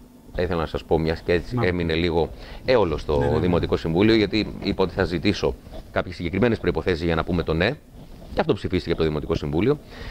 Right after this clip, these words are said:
Speaker 1: Συνεννοηθήκαμε λοιπόν με την εταιρεία εκείνη που βάζει τους κόκκινους κάδους, εκτός του ότι θα αναγράφεται επάνω ευκρινώς ότι, ε, ρίχνονται μέσα μόνο,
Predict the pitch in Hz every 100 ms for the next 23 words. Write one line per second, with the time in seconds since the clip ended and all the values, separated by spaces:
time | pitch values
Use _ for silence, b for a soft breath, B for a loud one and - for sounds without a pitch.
0 | B - 87 85 95 135 123 98 104 90
1 | 78 73 73 76 76 71 76 85 90 98
2 | 92 82 98 90 - 85 76 69 80 98
3 | 110 90 - 139 117 101 85 85 82 73
4 | 71 87 98 87 76 69 85 80 64 B
5 | B B B 85 80 82 87 - - 73
6 | 80 73 69 50 50 50 50 50 92 95
7 | 98 90 82 73 87 95 76 87 117 113
8 | 76